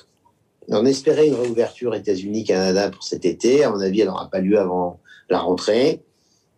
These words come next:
Euh, ça a l'air, ça semble mal parti. Donc, euh, vous avez quand même, euh, euh, une carte du monde qui est très, très restreinte, hein. En gros, on peut voyager dans les pays verts, donc en gros l'Union européenne,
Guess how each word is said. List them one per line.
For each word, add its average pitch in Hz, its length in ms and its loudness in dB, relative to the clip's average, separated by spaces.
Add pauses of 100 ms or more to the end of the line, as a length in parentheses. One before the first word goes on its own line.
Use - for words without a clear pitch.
Euh, 92 260 2
ça 92 160 -2
a - 40 0
l'air, 92 200 0
ça 87 140 -6
semble 95 320 0
mal 95 180 2
parti. 120 560 0 (440)
Donc, 135 340 2
euh, 113 240 4
vous 131 240 2
avez 147 320 4
quand 127 180 -6
même, 156 360 -2
euh, 101 540 0 (600)
euh, 101 760 0
une 113 140 -2
carte 107 220 -4
du 117 160 0
monde 160 280 2
qui 120 120 -6
est - 100 -8
très, - 180 -2
très - 200 -4
restreinte, 120 500 -2
hein. 104 160 -8 (840)
En 147 160 2
gros, 170 240 4
on 143 60 -2
peut 135 140 -6
voyager 139 340 2
dans 135 80 -2
les 113 140 -4
pays 110 240 -6
verts, 123 420 -2 (140)
donc 92 200 -6
en 104 80 0
gros 101 220 2
l'Union 107 240 -4
européenne, 92 540 -2